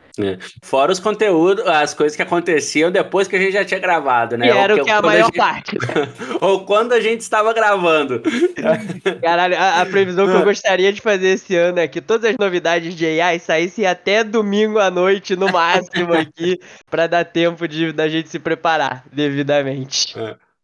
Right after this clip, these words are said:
Speaker 1: Vamos ver se o Sam Altman não vai ser demi-, tirado do, do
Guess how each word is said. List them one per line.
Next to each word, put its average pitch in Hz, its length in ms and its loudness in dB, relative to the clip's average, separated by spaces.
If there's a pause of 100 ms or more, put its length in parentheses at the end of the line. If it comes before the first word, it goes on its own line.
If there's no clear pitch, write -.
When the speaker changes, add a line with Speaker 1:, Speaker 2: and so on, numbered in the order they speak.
(280)
Speaker 1:
Vamos 147 200 0
ver 151 160 0
se 147 120 -6
o - 20 -4
Sam 151 240 0
Altman 139 520 0
não 139 100 -2
vai 131 180 0
ser 131 460 0
demi-, 127 440 -4
tirado 127 540 0
do, 127 460 2
do 123 160 2